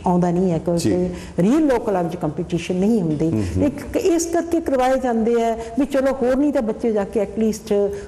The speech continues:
Speaker 1: ਸੋਰਸਿਜ਼ ਲੱਭਦੇ ਨੇ, ਸਰੋਤ ਲੱਭਦੇ ਆ, ਕਿੱਥੋਂ ਕੀ ਮਿਲਦਾ ਹੈ, ਕਿੱਥੋਂ ਨਾਂ ਹੀ ਪਤਾ ਲੱਗਿਆ, ਉਹਨਾਂ ਦੀ ਵੋਕੈਬਲਰੀ ਵੱਧਦੀ ਹੈ।
Speaker 2: ਜੀ।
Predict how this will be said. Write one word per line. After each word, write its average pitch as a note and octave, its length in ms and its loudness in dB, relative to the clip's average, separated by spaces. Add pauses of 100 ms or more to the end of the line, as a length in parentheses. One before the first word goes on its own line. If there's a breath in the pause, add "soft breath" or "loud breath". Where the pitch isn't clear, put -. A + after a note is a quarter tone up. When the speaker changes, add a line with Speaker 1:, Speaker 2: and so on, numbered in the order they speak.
Speaker 1:
ਸੋਰਸਿਜ਼ A#3 520 0
ਲੱਭਦੇ F3+ 380 0
ਨੇ, F#3 240 2
ਸਰੋਤ G3 440 0
ਲੱਭਦੇ F3+ 420 2
ਆ, F3+ 60 2
ਕਿੱਥੋਂ F3+ 380 -4
ਕੀ A3 220 0
ਮਿਲਦਾ F3 340 2
ਹੈ, F3 60 0
ਕਿੱਥੋਂ F3 280 -2 (280 loud breath)
ਨਾਂ A3 300 4
ਹੀ C#4 80 2
ਪਤਾ A#3 240 0
ਲੱਗਿਆ, F#3 460 0
ਉਹਨਾਂ G3 280 -2
ਦੀ F#3+ 120 2
ਵੋਕੈਬਲਰੀ F#3+ 640 0
ਵੱਧਦੀ F3+ 460 0
ਹੈ। F3 160 2
Speaker 2:
ਜੀ। - 60 -6